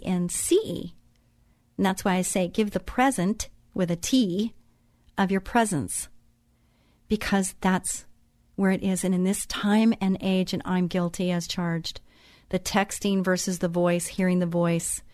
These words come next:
I'm, that's my worst, and I, I really am aware of it. Identifying is the first part. Okay, you identify and then you, you make changes. But we've got so much into not being connected in a manner of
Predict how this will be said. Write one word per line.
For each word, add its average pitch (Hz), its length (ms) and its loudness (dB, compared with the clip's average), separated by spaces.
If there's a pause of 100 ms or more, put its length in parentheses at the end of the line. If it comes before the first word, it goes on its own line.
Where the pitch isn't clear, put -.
(240)
I'm, 185 140 2
that's 180 320 0
my 180 140 2
worst, 170 340 -2
and 175 100 0
I, 170 240 0
I 170 80 -4
really 170 360 2
am 170 160 2
aware 175 280 4
of 156 120 -2
it. - 260 -8 (340)
Identifying 208 560 2
is 175 140 0
the 175 80 -2
first 170 320 -2
part. - 260 -2 (360)
Okay, 170 160 0
you 170 80 2
identify 170 460 0
and 165 140 0
then 165 80 0
you, 160 200 -4
you 165 120 -2
make 156 160 -4
changes. 156 540 -4 (840)
But 190 100 6
we've 190 180 2
got - 300 0
so 226 540 4
much 208 300 2
into 202 500 2
not 175 420 2
being 175 300 0
connected 170 760 -2
in 175 220 -2
a 170 60 0
manner 170 440 0
of 165 240 -2